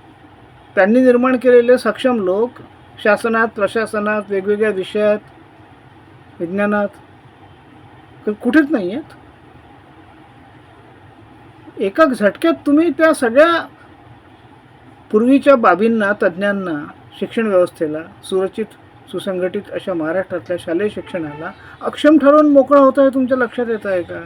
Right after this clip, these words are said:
नवीन सरकारच्या, राज्यकर्त्यांच्या?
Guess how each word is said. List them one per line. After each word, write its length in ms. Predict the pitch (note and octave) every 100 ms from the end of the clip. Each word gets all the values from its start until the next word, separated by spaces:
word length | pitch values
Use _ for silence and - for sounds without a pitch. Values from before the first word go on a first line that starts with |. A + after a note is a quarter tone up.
| F3 - - -
नवीन 220 | F3 F3+
सरकारच्या, 600 | F3+ F3+ E3+ F3 D#3+ - D#3+
राज्यकर्त्यांच्या? 920 | D#3+ D#3+ D#3 E3 D#3+ E3 D3 C#3+ D3